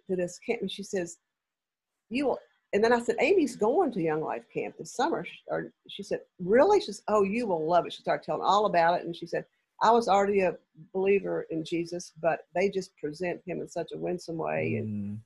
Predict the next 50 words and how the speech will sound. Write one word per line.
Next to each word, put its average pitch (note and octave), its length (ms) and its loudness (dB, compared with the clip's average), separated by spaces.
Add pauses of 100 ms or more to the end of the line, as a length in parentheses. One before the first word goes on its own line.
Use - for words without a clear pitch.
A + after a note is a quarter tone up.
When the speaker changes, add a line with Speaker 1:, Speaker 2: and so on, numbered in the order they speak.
(120)
Speaker 1:
you'll G#3 100 2
get G#3+ 100 6
to E3+ 80 -2
do F3 140 0
all F#3 200 6
this F3+ 160 -6
stuff." F3 500 4
And D#3 100 -14
so D#3+ 380 -4 (200)
it G3+ 120 -2
was G3 80 -8
so G#3+ 180 2
Speaker 2:
Mm-hmm. G#3 80 2
Speaker 1:
<laughs> G3+ 60 0
exciting. A#3 640 0 (220)
And G#3+ 100 6
then A#3+ 80 10
she A#3 160 -2
took G#3+ 200 0
us F#3+ 100 -2
all F#3 140 4
out F3 220 2
to E3+ 60 -4
lunch, F3 420 -2
took - 200 -12
Terry E3+ 280 -4
out, E3 260 -2 (280)
Bonnie, E3+ 480 2 (240)
Bo-, - 160 -10
her, F3+ 180 -10
she's - 180 -16
still G#3 180 6
Bonnie F#3 240 4
Brown. E3+ 420 2 (540)
And F3+ 140 0
she A3+ 140 -4
was G3 100 -6
just F#3 240 0
getting - 180 -2
ready F3 140 -2
to F3+ 80 0
move F3+ 120 0
up - 140 -4
to D#3+ 100 -8
Seattle. E3+ 580 2
But F3 160 -2
it, - 100 -4
I A3 120 4
just E4+ 220 -8
couldn't, D#4 200 0